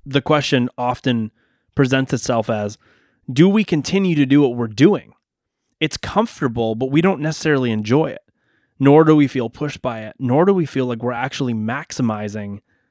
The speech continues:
what we wanna do. We feel like we've kind of plateaued. You know, like, you could be making three hundred K shooting fifty weddings a year.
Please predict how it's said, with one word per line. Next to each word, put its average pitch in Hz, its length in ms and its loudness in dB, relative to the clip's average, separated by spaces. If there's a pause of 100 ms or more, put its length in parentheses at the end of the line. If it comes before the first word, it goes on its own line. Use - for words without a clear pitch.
(260)
what 127 140 -6
we 131 80 -2
wanna 113 220 -2
do. 131 360 -6 (640)
We 139 160 4
feel 170 260 0
like 170 100 0
we've 147 140 0
kind 143 180 -2
of 123 60 -4
plateaued. - 600 -8
You 127 100 2
know, 135 140 4
like, 160 160 0
you 170 120 4
could 170 160 -2
be 143 120 4
making 131 400 -2
three 127 260 -8
hundred 127 300 -6
K 139 400 -6 (320)
shooting 127 580 4 (540)
fifty - 440 -2
weddings 127 380 2
a 113 80 -2
year. 123 480 -2